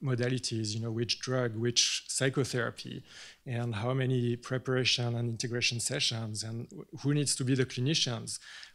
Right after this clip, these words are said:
who, so really, like, um, very practical questions around how we implement that, and then measuring the effect. How do we measure the effect? And we have all these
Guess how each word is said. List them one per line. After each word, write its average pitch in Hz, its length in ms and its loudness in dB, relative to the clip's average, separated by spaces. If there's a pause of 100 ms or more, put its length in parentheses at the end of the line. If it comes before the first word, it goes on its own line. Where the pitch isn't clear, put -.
who, 117 320 2
so - 180 2
really, 135 380 6
like, 120 280 0 (200)
um, 110 360 0 (380)
very 127 240 8
practical 135 640 0
questions 147 560 0
around 127 420 4
how 127 160 -2
we 127 200 4
implement 131 460 0
that, 143 340 -2 (480)
and 123 140 2
then 131 120 6
measuring 139 460 8
the 131 160 4
effect. - 540 -2 (400)
How 123 180 0
do 127 100 2
we 127 280 4
measure 139 420 2
the 113 140 -2
effect? - 440 -8
And 117 200 -2
we 120 100 2
have 123 180 0
all 135 200 0
these 123 380 0